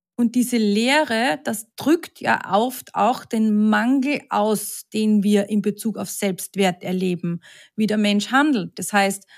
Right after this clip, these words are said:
der Mangel an Geld, der Ma-, die, der Mangel an Liebe,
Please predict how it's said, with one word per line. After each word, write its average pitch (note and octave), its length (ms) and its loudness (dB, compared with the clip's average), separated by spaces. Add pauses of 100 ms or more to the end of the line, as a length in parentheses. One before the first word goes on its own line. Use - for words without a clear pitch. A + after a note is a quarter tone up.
(300)
der G3 100 0
Mangel F#3+ 380 2
an G3 160 0
Geld, A#3 420 -2 (320)
der A3 60 0
Ma-, G#3 240 2
die, A3+ 180 -2
der G3+ 120 0
Mangel F#3+ 400 2
an G3+ 180 2
Liebe, F#3+ 540 2